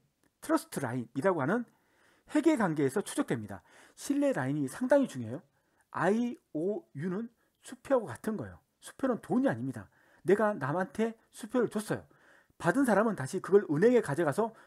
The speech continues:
돈으로 바꿔야 되는데 그 수표를 은행에 가져갔는데 은행에서 "이 수표는 교환 불가능한 수표입니다."라고 말을 듣는다면 여러분들은 망하는 겁니다. 그렇기 때문에 트러스트 라인,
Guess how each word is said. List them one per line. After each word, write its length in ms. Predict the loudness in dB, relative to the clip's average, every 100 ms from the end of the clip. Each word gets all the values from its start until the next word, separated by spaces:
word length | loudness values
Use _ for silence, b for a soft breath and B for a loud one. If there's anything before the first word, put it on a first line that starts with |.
| b
돈으로 340 | 0 2 4 2
바꿔야 400 | 0 6 6 8
되는데 420 | 2 2 2 2 b b -2
그 120 | -2
수표를 560 | -2 -6 -4 -2 -2 0
은행에 280 | 0 4 2
가져갔는데 640 | 2 2 4 4 4 2 b b 2
은행에서 520 | 4 6 6 4 2 b b
"이 120 | -2 -2
수표는 460 | -4 0 0 0
교환 360 | 0 2 2 0
불가능한 580 | 0 4 6 6 2 -2
수표입니다."라고 1600 | -12 -10 -2 0 0 2 2 2 -6 -20 -4 2 2 4 0 0 -8 _ _ -4
말을 360 | 4 6 6
듣는다면 640 | 4 0 0 0 0 -2 -2
여러분들은 540 | -2 -2 -2 -2 -4 -6
망하는 460 | 2 4 4 2
겁니다. 360 | 0 -6 -12 -14 _
그렇기 180 | -4 -2
때문에 320 | 0 0 -2 -6 _ _ _ _ _
트러스트 380 | 0 0 0 -6
라인, 300 | -6 -6 -8